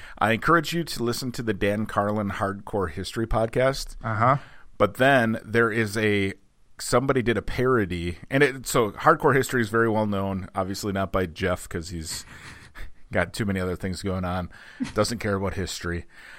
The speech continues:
Speaker 1: Uh, Dan also has a, uh, <laughs> another podcast. Uh, it's a current events podcast, and I can't think of it off the top of my head,
Speaker 2: Uh-huh.
Speaker 1: but it's very good. But,
Speaker 2: Oh.
Speaker 1: um, he only comes out with episodes, like, once a month. But
Speaker 2: Huh.
Speaker 1: he's got this really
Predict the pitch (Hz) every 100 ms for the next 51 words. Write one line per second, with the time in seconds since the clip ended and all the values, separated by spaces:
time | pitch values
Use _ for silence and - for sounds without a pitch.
0 | - - 101 98 113 139 131 120 123 120
1 | 104 104 92 90 - 101 90 - 80 -
2 | - - - - 95 92 87 92 87 -
3 | 90 82 - 92 80 76 78 - - 92
4 | 80 - 95 82 78 82 - 87 78 -
5 | 82 82 85 95 82 82 78 80 - -
6 | 76 - 82 76 - 95 95 117 139 -
7 | - - 80 73 73 71 - 90 76 -
8 | 151 208 92 - - - 82 73 - -
9 | - - - - - - 131 107 95 98
10 | 104 101 87 95 - 92 - 87 92 87
11 | 92 90 80 - - - - - 113 127
12 | 139 - - 135 131 143 123 110 110 120
13 | 123 123 113 101